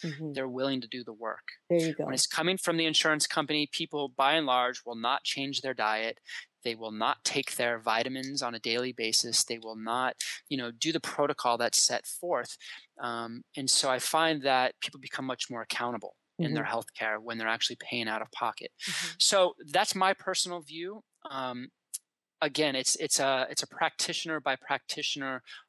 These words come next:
Speaker 2: uh, basis that, that, that individuals need to check in with. Some will take insurance, some won't, either from a regulation standpoint or a philosophical stram-, standpoint.
Speaker 1: Right,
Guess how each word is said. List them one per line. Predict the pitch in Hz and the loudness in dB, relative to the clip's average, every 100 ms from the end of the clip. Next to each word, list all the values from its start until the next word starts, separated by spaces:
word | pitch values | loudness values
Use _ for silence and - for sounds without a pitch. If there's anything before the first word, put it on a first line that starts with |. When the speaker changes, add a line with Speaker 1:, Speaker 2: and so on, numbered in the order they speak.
| - | -4
Speaker 2:
uh, | 123 117 127 | 0 0 0
basis | 131 127 170 156 - | 2 2 4 2 2
that, | 123 120 - | 0 -2 -2
that, | 120 120 - | -4 -4 -8
that | |
individuals | 123 120 120 120 120 - | -6 -6 -8 -8 -6 -8
need | 120 | -8
to | 113 | -6
check | - 123 - | -4 -2 -4
in | 170 113 | -8 -8
with. | 104 | -4
Some | - - 135 | 0 2 2
will | 147 | -2
take | - 139 143 | -2 -4 -2
insurance, | 139 139 135 131 - - - - - | -4 -2 -2 -2 0 -2 -4 -10 2
some | - 135 123 | 2 2 -2
won't, | 120 123 127 _ | -6 -10 -12 _
either | 139 123 | -6 -4
from | 117 - 120 117 | -6 -4 -4 -4
a | 123 117 117 113 - - - | -4 -4 -4 -6 -12 -12 -2
regulation | 131 135 143 143 - 143 | 0 2 2 2 4 2
standpoint | - 139 127 139 123 | 2 0 0 -6 -4
or | 113 | -4
a | |
philosophical | - 113 107 117 107 - 113 | -4 0 2 2 -2 -8 -10
stram-, | - 113 113 - - | -10 -10 -14 -16 -10
standpoint. | - 113 - 113 - _ | -10 -10 -14 -18 -18 _
Speaker 1:
Right, | 180 165 143 | -4 -4 -6